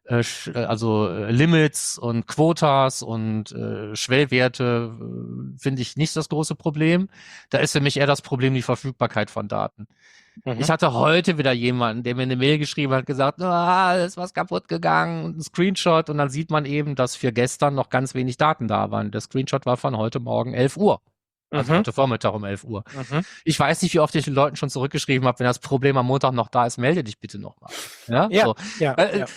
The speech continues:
Speaker 1: ähm, ja. Ja, so. Das sind wir natürlich auch anders gewohnt.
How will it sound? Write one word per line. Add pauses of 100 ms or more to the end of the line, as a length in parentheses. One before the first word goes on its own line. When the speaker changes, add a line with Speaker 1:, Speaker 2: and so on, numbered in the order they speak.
(220)
Speaker 1:
ähm, (460)
ja. (460)
Ja,
so. (300)
Das
sind
wir
natürlich
auch
anders
gewohnt.